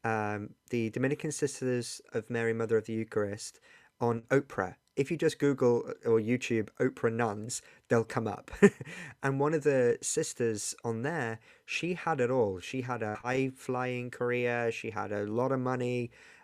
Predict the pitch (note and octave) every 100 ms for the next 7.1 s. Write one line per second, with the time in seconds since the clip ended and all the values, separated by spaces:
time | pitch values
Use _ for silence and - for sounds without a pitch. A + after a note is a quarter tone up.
0 | _ A#2 A2 G#2+ G#2+ A#2+ A2+ B2 - D3+
1 | - - A2 C#3 C#3 - A#2 B2 - G#2+
2 | A2+ G#2+ A2 A2 G#2 A2 A#2 - G2+ -
3 | G2+ G2 G#2 G2 F#2+ - - - - -
4 | D#3 D3 G#2 F#2+ _ _ C#3 C3 - -
5 | - B2 - F#2+ - A2 A2+ G#2+ G#2+ -
6 | - - - G#2 A2 G#2 G2+ - B2+ G#2